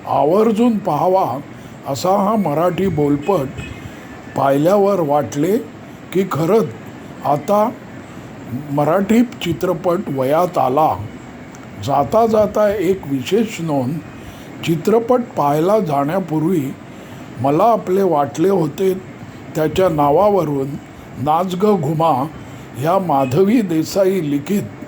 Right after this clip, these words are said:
माधवी देसाई म्हणजे रणजित देसाई स्वामीकार त्यांच्या पत्नी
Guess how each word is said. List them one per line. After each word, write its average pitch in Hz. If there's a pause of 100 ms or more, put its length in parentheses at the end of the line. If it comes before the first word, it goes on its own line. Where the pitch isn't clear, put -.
(560)
माधवी 165
देसाई 180
म्हणजे 165
रणजित 160
देसाई 175 (600)
स्वामीकार 160 (560)
त्यांच्या 165
पत्नी 190